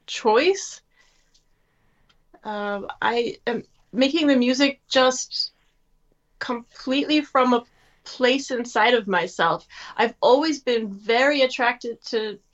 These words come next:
to dark music, dark images, um,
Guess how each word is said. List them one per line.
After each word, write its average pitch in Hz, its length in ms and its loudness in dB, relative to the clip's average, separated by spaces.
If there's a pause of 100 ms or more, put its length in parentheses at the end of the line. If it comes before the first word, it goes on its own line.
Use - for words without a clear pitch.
(140)
to 202 640 -6 (480)
dark 247 360 2
music, 220 560 0 (280)
dark 233 340 2
images, 214 960 -2
um, 185 460 -6